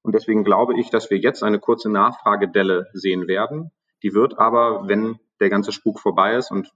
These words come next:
leider, leider weiß keiner, wann es ist, ähm, sich wieder aufholen.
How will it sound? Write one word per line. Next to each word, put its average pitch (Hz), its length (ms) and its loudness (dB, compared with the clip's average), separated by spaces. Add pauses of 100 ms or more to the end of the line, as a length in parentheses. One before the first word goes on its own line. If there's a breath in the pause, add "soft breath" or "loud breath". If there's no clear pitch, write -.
(140)
leider, 95 260 0
leider 95 260 2
weiß 98 220 -2
keiner, 92 280 -6
wann 95 120 -2
es 95 120 -6
ist, - 300 -4 (760)
ähm, 101 320 0 (120)
sich 113 160 -4
wieder 107 180 2
aufholen. 92 520 -2